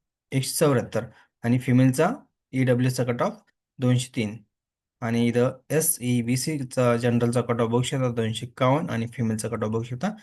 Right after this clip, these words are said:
दोनशे एकत-, एकोणसत्तर. तर अशा प्रकारे मित्रांनो कट ऑफ जाहीर झालेला आहे. तर तुम्ही बघू शकता तुमचं लिस्टमध्ये नाव आहे का.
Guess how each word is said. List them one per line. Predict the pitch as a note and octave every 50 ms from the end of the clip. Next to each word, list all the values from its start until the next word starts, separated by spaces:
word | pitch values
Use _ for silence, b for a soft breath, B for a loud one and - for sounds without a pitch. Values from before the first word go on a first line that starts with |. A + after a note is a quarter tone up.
| B B B B _ -
दोनशे | - A2+ A2 G2 - B2+
एकत-, | A2+ - A2+ A2 - - _ _ _ _ _ -
एकोणसत्तर. | C#3 B2+ - C#3+ C#3+ C3 C#3 B2 - A#2 A2 - _ _ _ _ _ _ -
तर | - B2
अशा | C3 C3 - D#3 C#3+ B2+ - _ _ - D#3 B2+
प्रकारे | D3 B2+ C3 C3+ C3+
मित्रांनो | C3+ C#3 C3 C#3 B2+ A#2+ A2 B2
कट | B2 B2+ A#2+ B2+
ऑफ | B2+ B2 B2
जाहीर | B2 B2 B2
झालेला | B2+ B2 B2 A#2+ B2 C3 B2 A2+
आहे. | B2 - _ _ _ B B B B B B _ _ -
तर | B2+ A#2+ A#2
तुम्ही | A#2 C3+ B2+ B2+ B2
बघू | A#2+ A#2+ A#2 A#2+
शकता | B2+ B2 C#3+ B2 - C3+
तुमचं | B2 B2 A#2+ A#2+ - A#2+
लिस्टमध्ये | A2 A2 A#2+ - - - B2 A#2 A#2
नाव | A2+ A#2 A#2 A#2+
आहे | A#2+ B2+ B2+
का. | B2+ C3